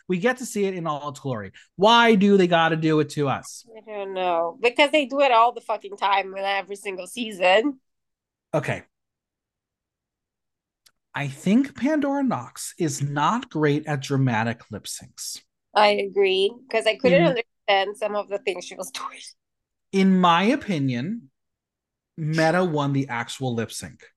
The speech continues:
Speaker 1: And in my opinion, Meta won the actual episode. I'm going to compare this in a way to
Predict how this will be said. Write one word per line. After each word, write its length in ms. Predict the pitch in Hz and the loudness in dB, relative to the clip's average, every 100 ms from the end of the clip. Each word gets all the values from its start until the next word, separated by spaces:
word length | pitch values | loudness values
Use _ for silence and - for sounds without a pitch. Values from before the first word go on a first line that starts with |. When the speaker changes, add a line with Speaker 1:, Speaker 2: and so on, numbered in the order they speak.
| _ _ _ _ _ _ | _ _ _ _ _ _
Speaker 1:
And 120 | 131 | -2
in 140 | 131 127 | 0 0
my 200 | 123 123 | -2 -2
opinion, 800 | 120 117 - 285 175 117 101 - _ _ _ _ _ _ _ - | -4 -4 -4 0 2 0 -6 -14 _ _ _ _ _ _ _ -10
Meta 380 | 143 151 156 170 | -6 -2 0 0
won 320 | 170 165 127 | 0 -2 -2
the 160 | 131 135 | -4 -4
actual 460 | 98 101 - 110 - | -10 -10 -10 -12 -6
episode. 580 | 156 143 135 - - _ _ _ _ _ _ _ _ _ | -6 -6 -10 -14 -18 _ _ _ _ _ _ _ _ _
I'm 300 | 170 190 262 | 0 4 4
going 220 | 277 269 277 | 6 4 4
to 120 | 254 | 0
compare 500 | 247 240 - 175 170 | 2 2 2 2 2
this 460 | 143 135 131 - - | 2 -2 -2 -10 -10
in 100 | 170 | -4
a 80 | 165 | 0
way 420 | 147 117 113 101 _ _ 117 131 131 _ - _ - | 2 0 -2 -6 _ _ -10 -10 -10 _ -20 _ -10
to 920 | - - 175 147 143 139 135 135 135 | -8 0 2 4 4 4 4 4 0